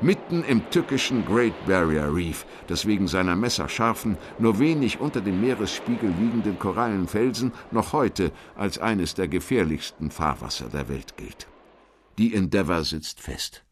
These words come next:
In den Rumpf dringt Wasser ein. Unter der Besatzung greift Panik um sich.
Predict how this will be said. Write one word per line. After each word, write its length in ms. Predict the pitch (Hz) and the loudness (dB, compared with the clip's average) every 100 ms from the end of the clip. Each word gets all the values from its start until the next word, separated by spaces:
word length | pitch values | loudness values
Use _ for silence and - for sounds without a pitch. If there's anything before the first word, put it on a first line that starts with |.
| _ _ _ _ _ _ _ _ | _ _ _ _ _ _ _ _
In 180 | 101 92 | 0 2
den 220 | 85 80 | 2 2
Rumpf 500 | 78 113 90 - - - | 2 0 0 -4 -14 -8
dringt 320 | 78 82 - | -4 -4 -4
Wasser 340 | 95 - - | -8 -8 -10
ein. 280 | - - 73 - _ _ _ _ _ _ _ _ _ | -10 -14 -16 -20 _ _ _ _ _ _ _ _ _
Unter 240 | 80 78 | -6 -4
der 120 | 71 | -4
Besatzung 680 | 67 69 87 85 82 73 60 | -6 -4 -4 -2 -2 -2 -4
greift 460 | 67 78 - - - | -6 -6 -6 -12 -4
Panik 540 | - 53 50 - - | -4 -4 -8 -16 -14
um 180 | 117 113 | -12 -10
sich. 340 | - - - | -10 -12 -20